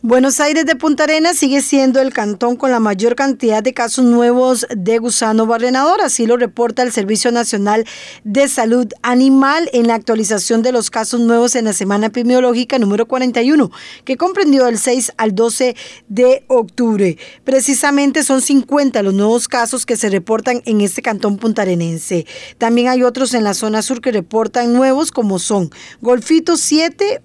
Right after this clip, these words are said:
Osa dieciséis más, Corredores tres, Cotobruz cinco nuevos casos y en Pérez Celedón se reportan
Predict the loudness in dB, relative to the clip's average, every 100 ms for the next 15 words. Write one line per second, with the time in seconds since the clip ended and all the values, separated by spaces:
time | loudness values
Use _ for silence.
0 | -2 0 0 -2 0 -2 -2 -2 -2 -2
1 | 0 0 -2 -4 -2 0 0 0 0 -2
2 | -2 -2 -4 -2 -4 -2 -6 -2 -2 -2
3 | -6 -20 -20 -8 -2 2 2 4 2 4
4 | 2 0 -2 -2 0 -4 -2 0 2 2
5 | -2 -8 _ _ _ 0 2 2 0 -2
6 | 0 2 0 0 -2 -4 -2 -2 -2 -6